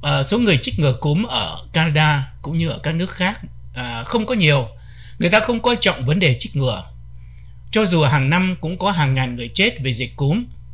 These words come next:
nhất là những người lớn tuổi và những người có bệnh mãn tính. Mùa cúm năm nay lại về, nhưng mà số người muốn chích ngừa đã tăng vọt.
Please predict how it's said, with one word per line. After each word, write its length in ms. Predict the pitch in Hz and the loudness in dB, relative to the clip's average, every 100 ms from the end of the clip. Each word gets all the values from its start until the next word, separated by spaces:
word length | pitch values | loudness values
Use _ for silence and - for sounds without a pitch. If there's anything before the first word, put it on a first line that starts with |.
| - - - | -18 -18 -4
nhất 140 | 185 233 | 0 2
là 120 | 156 | 2
những 200 | 135 180 | 2 2
người 160 | 147 123 | 2 2
lớn 280 | 131 180 | 2 2
tuổi 240 | 196 127 110 - - | 2 0 -2 -8 -6
và 80 | |
những 220 | 120 147 143 | -4 -2 -2
người 140 | 131 | -2
có 120 | - | -4
bệnh 180 | 135 123 117 | -4 -6 -6
mãn 220 | 117 156 | -8 0
tính. 300 | 160 156 254 - - - - - - - - - - - | 4 4 0 -10 -18 -18 -18 -18 -18 -18 -18 -18 -8 2
Mùa 320 | 170 170 170 - | 4 4 2 0
cúm 300 | 165 226 208 | 0 2 2
năm 180 | 214 202 | 2 4
nay 160 | 202 | 4
lại 180 | 143 - | 4 2
về, 440 | 123 143 123 - - - - - | 4 4 4 -2 -16 -18 -18 -2
nhưng 260 | 202 226 165 | 2 4 4
mà 100 | 143 | 2
số 220 | - 175 | 2 0
người 260 | 180 139 | 2 4
muốn 240 | 131 131 175 | 2 0 -2
chích 180 | - 170 | -2 0
ngừa 260 | 139 127 | 2 0
đã 140 | 101 135 | -2 -8
tăng 340 | - 190 202 | -2 -2 0
vọt. 220 | 147 135 | 2 0